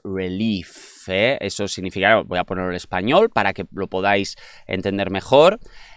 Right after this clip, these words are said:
Historia de Lori Rozza, Molly Hennessy Fisk, Daniel Paquet decían, "Idalia ha dejado un rastro de destrucción,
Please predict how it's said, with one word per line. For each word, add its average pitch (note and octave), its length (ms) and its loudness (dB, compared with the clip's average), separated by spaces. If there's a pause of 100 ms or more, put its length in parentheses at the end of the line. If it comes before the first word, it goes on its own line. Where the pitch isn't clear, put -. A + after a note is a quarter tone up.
(160)
Historia D3 480 4
de C3 100 6
Lori D3+ 400 4
Rozza, C#3 680 2
Molly D#3+ 440 2
Hennessy C#3+ 520 0
Fisk, - 420 -4
Daniel C#3 440 2
Paquet A#2+ 380 4
decían, C#3 640 4
"Idalia C3 680 2
ha C#3+ 140 4
dejado C3 320 4
un A2+ 80 0
rastro A#2 400 0
de B2+ 160 -2
destrucción, D3 880 -2